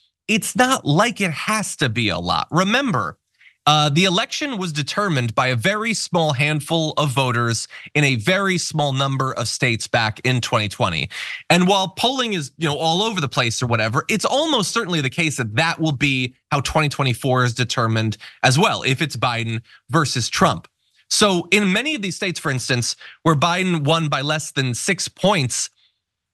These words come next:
if a quarter of his voters are ready to flee or at least stay home if he's a jailbird at that point, that is enough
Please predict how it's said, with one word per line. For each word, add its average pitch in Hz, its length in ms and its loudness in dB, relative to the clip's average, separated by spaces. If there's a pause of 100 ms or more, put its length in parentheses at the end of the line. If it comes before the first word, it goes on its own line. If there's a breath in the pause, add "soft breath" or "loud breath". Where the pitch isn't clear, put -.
(200)
if 190 160 6
a 190 80 4
quarter 302 460 0
of 226 80 -4
his 151 160 -2
voters 135 600 -2
are 165 140 2
ready 170 380 0
to 139 160 -2
flee 226 360 -2
or 143 100 0
at 127 60 -4
least 214 280 0
stay 156 300 0
home 190 440 0
if 123 140 -2
he's 147 160 0
a 127 80 -2
jailbird 135 680 0
at 104 80 -4
that 110 240 -2
point, 110 300 0 (300 loud breath)
that 247 180 2
is 262 140 0
enough 175 600 0